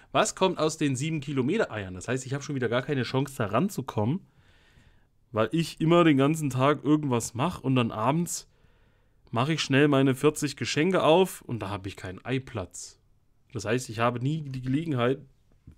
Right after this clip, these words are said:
sieben Kilometer Eier aufzunehmen. Ihr schon. Denn ihr seht, ein Ei ist auf, ich reiß schnell ein Geschenk auf, ich guck gar nicht, och, Level up, scheißegal, wird gelöscht, Hauptsache ich hab das Ei.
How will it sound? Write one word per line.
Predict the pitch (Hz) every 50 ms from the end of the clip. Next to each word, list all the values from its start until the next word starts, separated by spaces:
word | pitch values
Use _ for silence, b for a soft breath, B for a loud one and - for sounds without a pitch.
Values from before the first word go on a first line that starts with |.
| _ _
sieben | 127 131 160 180 175 170
Kilometer | 160 170 160 151 147 170 208 214 185 156
Eier | 156 165 165 151
aufzunehmen. | 165 180 - - - 139 123 110 110 110
Ihr | 131 160 151
schon. | - - 190 214 175 127 101 b b b b b b b b _
Denn | 117 120 131 135
ihr | 151 156 156
seht, | 135 147 160 175 - -
ein | 131 131 123 -
Ei | 135 151 175
ist | 190 202 196 - -
auf, | - 165 190 208 180
ich | 160 127 131 127
reiß | 135 151 185 -
schnell | - - 160 160
ein | 160 156
Geschenk | 135 - - 180 190 196 180
auf, | 170 196 175
ich | 160 -
guck | - 208 - -
gar | - 175 180 185
nicht, | 202 202 180 180
och, | - 220 220 -
Level | 147 175 185 196 180
up, | 180 190 185
scheißegal, | - 175 160 175 170 165 143 151 156 165 175 156
wird | 156 156 -
gelöscht, | 160 156 160 175 185 185 -
Hauptsache | 151 147 147 - 160 143 139
ich | 135
hab | 139 135
das | 135 123 113 - -
Ei. | 120 131 156 185 196